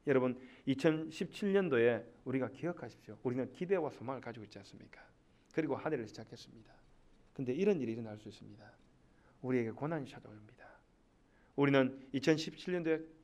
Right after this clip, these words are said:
오직 하나님만 믿겠노라고 고백하고, 오직 주의 날에 주만 찬송의 날로 고백했지만, 그러나 찬송할 수 없는 상황들을 만들어냅니다. 여러 상황들을 가지고 우리를 찾아옵니다. 속지 마십시오. 속지 마십시오.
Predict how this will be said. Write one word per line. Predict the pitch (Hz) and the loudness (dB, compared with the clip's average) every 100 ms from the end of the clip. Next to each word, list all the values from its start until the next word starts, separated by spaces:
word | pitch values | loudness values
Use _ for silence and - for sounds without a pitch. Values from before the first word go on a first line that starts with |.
| _ _ - - _ _ _ _ _ _ _ _ _ | _ _ -20 -20 _ _ _ _ _ _ _ _ _
오직 | 185 247 269 240 240 | 8 8 10 6 4
하나님만 | - 214 175 139 | 2 4 4 0
믿겠노라고 | 117 113 139 131 113 | 0 -2 0 0 0
고백하고, | 135 143 - 113 120 | -2 -2 -4 -8 6
오직 | 196 196 - | 6 6 2
주의 | 226 247 | 10 12
날에 | 202 190 190 | 12 12 12
주만 | 247 240 208 202 - - _ | 10 12 12 10 -4 -20 _
찬송의 | - 170 180 254 233 190 | 10 12 12 12 12 12
날로 | 180 | 12
고백했지만, | 165 202 233 165 165 139 160 160 127 - - - _ | 12 12 12 12 10 12 12 12 12 0 -16 -20 _
그러나 | 190 160 151 151 - - | 6 8 6 4 -12 -2
찬송할 | 139 127 139 151 | 0 2 2 2
수 | 151 | 2
없는 | 113 113 | -4 -4
상황들을 | 117 147 143 113 | -4 -4 -4 -8
만들어냅니다. | 104 101 117 113 107 107 - - _ _ _ _ | -10 -12 -14 -14 -16 -18 -20 -20 _ _ _ _
여러 | 147 214 | 6 6
상황들을 | 185 139 139 120 | 6 -2 -2 -4
가지고 | 113 139 123 | -8 -10 -10
우리를 | 107 104 | -10 -10
찾아옵니다. | - - - 123 _ _ _ _ _ _ | -14 -18 -20 -20 _ _ _ _ _ _
속지 | - 196 151 | -10 -10 -10
마십시오. | 107 98 _ - - _ _ _ _ _ _ _ _ | -14 -18 _ -20 -20 _ _ _ _ _ _ _ _
속지 | - 214 - | -10 -10 -10
마십시오. | 120 - _ - | -18 -18 _ -20